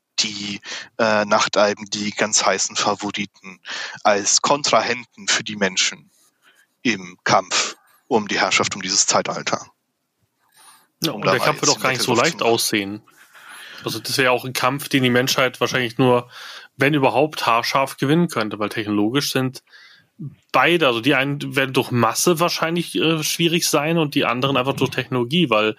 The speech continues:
Speaker 2: die einzigen, die eine ähnliche Rüstung haben, sind jetzt das, das neue Wakanda-Volk in, in Dampfende Dschungel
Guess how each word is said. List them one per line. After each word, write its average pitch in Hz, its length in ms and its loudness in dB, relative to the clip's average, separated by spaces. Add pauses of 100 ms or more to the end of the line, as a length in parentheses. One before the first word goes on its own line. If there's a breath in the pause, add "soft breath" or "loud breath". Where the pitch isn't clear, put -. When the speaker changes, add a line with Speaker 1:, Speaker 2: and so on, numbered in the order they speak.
(480 loud breath)
Speaker 2:
die 123 80 0
einzigen, 123 300 0
die 127 80 2
eine 123 120 2
ähnliche 135 340 2
Rüstung 135 340 2
haben, 123 240 0
sind 127 160 0
jetzt 123 280 0
das, - 180 0
das - 180 -4
neue 123 520 2 (200)
Wakanda-Volk 123 1000 0
in, 120 440 -2
in 120 240 -2
Dampfende 117 400 -2
Dschungel 113 360 2